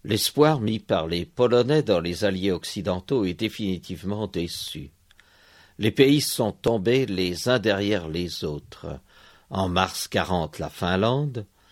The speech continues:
En avril, la Norvège et le Danemark. En mai, la Hollande et la Belgique. En juin, la France.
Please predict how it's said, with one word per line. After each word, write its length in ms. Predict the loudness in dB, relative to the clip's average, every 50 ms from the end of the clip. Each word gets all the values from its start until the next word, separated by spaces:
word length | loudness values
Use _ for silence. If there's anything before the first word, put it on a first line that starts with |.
| _ _ _ _ _ -4
En 300 | 0 2 2 2 4 4
avril, 460 | 2 2 0 0 0 0 0 0 -2
la 140 | -2 -2 -2
Norvège 580 | -2 -2 -2 -2 -2 -2 -2 -2 -2 -2 -4 -8
et 60 | -8
le 60 | -10
Danemark. 1000 | -10 -8 -6 -4 -4 -4 -4 -4 -4 -4 -4 -6 -8 -10 -16 _ -20 -20 -20 _ _ _ -20 -20 -20 -20 _ -4
En 180 | -2 0 2
mai, 220 | 4 4 6 4 4
la 180 | 4 2 2
Hollande 400 | 2 2 4 4 2 2 2 -2
et 100 | -2 -2
la 100 | -4 -4
Belgique. 680 | -6 -6 -8 -8 -6 -8 -8 -8 -10 _ -18 -20 -20 -20 _ _ _ _ _ -6
En 160 | -4 -4 -2 -2
juin, 320 | -4 -4 -2 -2 -2 0
la 140 | 0 -2 -4
France. 640 | -4 -6 -8 -8 -8 -8 -8 -10 -12 -14 -12 -14